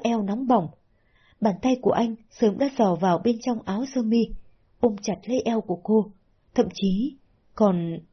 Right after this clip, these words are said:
còn đang từng bước lần mò lên phía trước ngực của cô. Hoàng Ngân hít một hơi thật dài, nước mắt trong đáy mắt ngày càng nhiều.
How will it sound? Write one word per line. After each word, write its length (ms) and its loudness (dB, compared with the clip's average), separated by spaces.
còn 220 2
đang 260 2
từng 320 0
bước 180 4
lần 280 0
mò 220 4
lên 160 2
phía 300 2
trước 240 -4
ngực 240 -2
của 160 -4
cô. 260 0
Hoàng 280 2
Ngân 280 4
hít 300 2
một 160 -8
hơi 200 2
thật 120 -4
dài, 320 0
nước 200 0
mắt 220 -2
trong 200 -6
đáy 140 -2
mắt 220 -4
ngày 220 0
càng 240 0
nhiều. 300 4